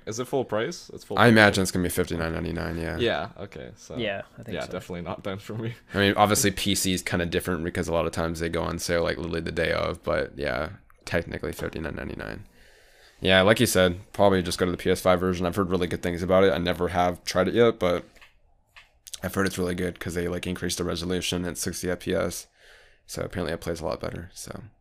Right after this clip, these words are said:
Speaker 2: exciting. Anyways, while speaking on P S five, we finally got the first software update for P S five. It's been, like, literally almost half a year since P S five's been out. Kinda crazy. Um, and we got finally the first, you know, update for the console.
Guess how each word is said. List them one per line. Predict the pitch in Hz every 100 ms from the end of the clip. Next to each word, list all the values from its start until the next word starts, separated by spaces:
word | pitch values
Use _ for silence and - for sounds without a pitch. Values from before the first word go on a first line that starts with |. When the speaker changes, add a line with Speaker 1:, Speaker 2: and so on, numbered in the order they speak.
| - - - - -
Speaker 2:
exciting. | 123 135 117 113 117 - - - -
Anyways, | 156 139 127 120
while | 147
speaking | 131 123
on | 113
P | 107 123
S | -
five, | 117 113 110
we |
finally | 101 113 123 107
got | 98 95
the |
first | 92 101 95
software | 98 98 - 92
update | - 85 -
for | 85
P | 82
S | 80 -
five. | 82 82 82
It's | -
been, | 92
like, | 90 85 - - _ _ _
literally | 104 95 95 92
almost | 92 92 - - -
half | - 95 90
a |
year | 92 90 90
since | - 87 -
P | - 85
S | -
five's | 82 82
been | 87
out. | 82 80
Kinda | 90 85
crazy. | 92 87 82 87 87 - - - -
Um, | 80 80 73
and | 82 82 -
we | 90
got | 85 87 - -
finally | 90 85 85
the | 87
first, | 92 87 - -
you | 92
know, | 87 78
update | 92 90 -
for | 85
the | 87
console. | - 104 101 104